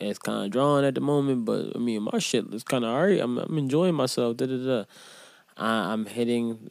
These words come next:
I think, like, since coronavirus has started, um, it's like the range of emotions is finally hitting a different type of emotions. Like, it was, it was uh,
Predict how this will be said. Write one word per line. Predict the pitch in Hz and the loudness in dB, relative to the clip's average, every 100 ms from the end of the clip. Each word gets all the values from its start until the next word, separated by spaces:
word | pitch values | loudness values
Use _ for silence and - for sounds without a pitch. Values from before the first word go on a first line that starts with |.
| - | -10
I | - 107 | -6 -6
think, | - 135 127 - - _ - | -2 0 0 -2 -12 _ -14
like, | 127 123 120 110 73 | -2 2 2 0 -6
since | - 135 127 | -4 -2 -2
coronavirus | - 120 123 120 117 117 113 | -2 0 2 2 2 0 -2
has | 104 | -4
started, | - 117 117 120 - _ - _ _ _ _ - | -2 0 0 -2 -6 _ -20 _ _ _ _ -4
um, | 107 101 95 92 87 - _ - | 0 0 0 -4 -6 -12 _ -8
it's | 117 - - | -6 -6 -4
like | - 120 - | 0 2 2
the | 117 | 2
range | 107 110 117 110 | 2 2 0 0
of | 104 | -2
emotions | 104 107 107 - 71 65 - - | -2 0 -2 -4 -8 -10 -14 -6
is | 110 101 | -4 -2
finally | - 104 101 95 92 90 _ _ _ _ | -2 -2 -2 -4 -6 -8 _ _ _ _
hitting | - 120 110 104 | -8 -2 0 0
a | |
different | 95 104 98 110 - 92 | -2 -8 -4 -4 -2 -4
type | 90 95 | -4 -4
of | 101 | -4
emotions. | 92 101 98 - 87 | -4 -4 -4 -8 -10
Like, | 78 85 | -10 -6
it | 104 | -4
was, | 101 - - - - - - | -4 -6 -12 -18 -20 -20 -4
it | 117 | -2
was | 110 113 107 104 - - _ _ _ _ - | 2 2 2 -2 -6 -10 _ _ _ _ -2
uh, | 113 110 104 98 | 0 2 2 0